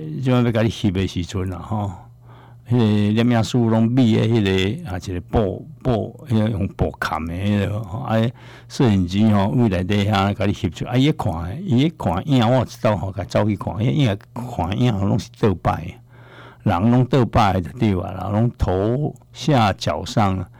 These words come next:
你安尼伊嘛会当看啊足清楚呢，真厉害。啊，后来呢，等甲呢，现主席你若要买这种古典的这个相机，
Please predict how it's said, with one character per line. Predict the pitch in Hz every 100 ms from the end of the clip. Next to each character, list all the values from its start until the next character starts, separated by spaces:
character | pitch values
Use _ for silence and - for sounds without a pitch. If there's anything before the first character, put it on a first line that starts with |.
| - - - -
你 | 120
安 | 156
尼 | 175 147
伊 | 131
嘛 | 113
会 | 101
当 | 139
看 | 127 135
啊 | 131
足 | 131
清 | 107 104
楚 | 113 107
呢， | 92
真 | 107 120 104
厉 | 85 76
害。 | 85 85 - - - - - - - - - - - - -
啊， | 156
后 | 156 139
来 | 117
呢， | 117 123 127 113 - - - -
等 | 151 147
甲 | 147 143
呢， | 127 123 - - - -
现 | 123 139
主 | 202
席 | 147
你 | 135
若 | 170
要 | 135
买 | 147
这 | 143 147 139
种 | 139 143 139
古 | 143 143
典 | 135 143 110
的 | 101
这 | 120
个 | 104
相 | - 110 104
机， | - 98